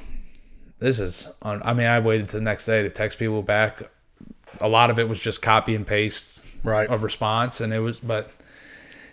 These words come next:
Speaker 1: it's something that, you know, obviously I'll never forget.
Speaker 2: You'll remember the rest of your life.
Speaker 1: Yeah.
Speaker 2: Yeah. That's awesome. All right. So you, uh, did you have a brush with the N F L? Was that ever a
Speaker 1: <clears throat>
Speaker 2: possibility?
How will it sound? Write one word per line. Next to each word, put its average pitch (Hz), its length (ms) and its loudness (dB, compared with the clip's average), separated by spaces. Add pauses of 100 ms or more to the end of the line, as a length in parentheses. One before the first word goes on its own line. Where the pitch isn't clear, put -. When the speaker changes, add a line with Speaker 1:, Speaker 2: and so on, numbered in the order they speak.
Speaker 1:
it's 127 260 6
something 95 400 -2
that, 92 220 -6
you 101 80 -4
know, 92 100 -4
obviously - 400 -6
I'll 117 160 -6
never 98 260 -6
forget. 113 480 -8
Speaker 2:
You'll 151 180 8
remember 147 260 8
the 143 80 8
rest 143 180 8
of - 60 -2
your 127 80 4
life. 139 300 0
Speaker 1:
Yeah. 113 260 -2
Speaker 2:
Yeah. 127 200 0 (280)
That's 117 160 -2
awesome. 113 340 0 (340)
All 139 80 4
right. 135 100 4
So 170 120 6
you, 170 420 6 (100)
uh, 143 180 4
did 120 240 0
you 170 160 8
have 160 140 8
a 139 40 2
brush 143 480 6
with 147 140 -2
the 147 160 4
N 147 60 6
F 135 120 2
L? 135 140 6
Was 120 100 2
that 123 140 6
ever 123 180 2
a 156 240 2
Speaker 1:
<clears throat> 117 40 -4
Speaker 2:
possibility? 127 680 2